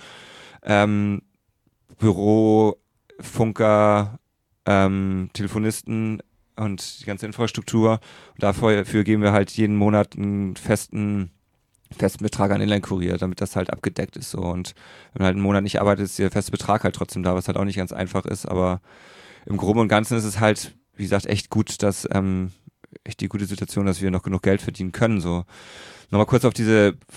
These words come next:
Essenslieferantengeschichte zurückzukommen, das ist halt schon interessant, weil in anderen Städten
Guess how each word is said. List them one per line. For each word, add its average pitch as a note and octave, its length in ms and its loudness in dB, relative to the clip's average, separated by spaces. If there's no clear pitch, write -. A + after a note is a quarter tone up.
Essenslieferantengeschichte B2+ 1040 2
zurückzukommen, A#2+ 440 -2
das A2+ 120 0
ist A2 80 -6
halt A#2+ 160 2
schon B2 120 2
interessant, A#2 520 0
weil G#2+ 440 6
in G#2 100 0
anderen B2 260 4
Städten B2 640 2